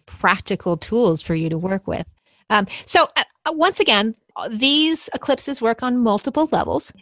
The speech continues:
And the basic level is to spend some time watching the eclipses. I'm a big fan of just making space and allowing the energies of the cosmic experience itself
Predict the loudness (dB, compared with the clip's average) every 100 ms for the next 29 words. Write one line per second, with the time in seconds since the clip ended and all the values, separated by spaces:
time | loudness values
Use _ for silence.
0 | -2 -2 0 2 4 4 2 2 4 4
1 | 2 2 0 0 -2 0 2 2 0 -2
2 | 0 0 0 2 2 0 -6 -6 -6 -6
3 | 2 2 6 4 4 2 2 4 2 2
4 | 2 2 -2 -12 _ _ _ 2 2 2
5 | 0 0 0 -2 -8 -4 -2 -2 -2 -4
6 | -6 -10 _ _ _ _ 2 4 4 2
7 | 0 -4 -2 0 4 6 6 4 4 2
8 | 0 -2 -2 -2 -2 -2 2 2 2 -2
9 | 2 2 2 -6 -2 -2 0 0 0 0
10 | -6 -8 -2 0 0 0 -2 -4 0 2
11 | 2 4 6 4 0